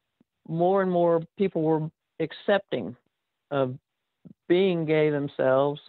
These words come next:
and of seeing gay people around them. Um, and I would see girls, you know, walk through the hall holding hands,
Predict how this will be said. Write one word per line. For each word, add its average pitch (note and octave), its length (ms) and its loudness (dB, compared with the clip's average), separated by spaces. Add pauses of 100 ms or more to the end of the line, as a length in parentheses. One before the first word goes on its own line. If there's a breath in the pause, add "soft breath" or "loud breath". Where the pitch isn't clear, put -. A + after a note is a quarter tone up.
(260)
and C3+ 320 -2
of C3+ 220 0 (140)
seeing D#3+ 300 0
gay D3 180 2
people D3 400 -2
around D#3 380 0
them. A2+ 300 -2 (920 soft breath)
Um, C3 560 -2
and C#3 120 -4
I C#3+ 100 0
would C3+ 240 -4
see C3+ 480 0 (1400)
girls, D#3 400 2 (480)
you C#3 100 -4
know, C3 120 2
walk D3 320 0
through D3 140 -2
the D3 140 -4
hall D3+ 280 0
holding D#3 360 -4
hands, C3+ 600 -6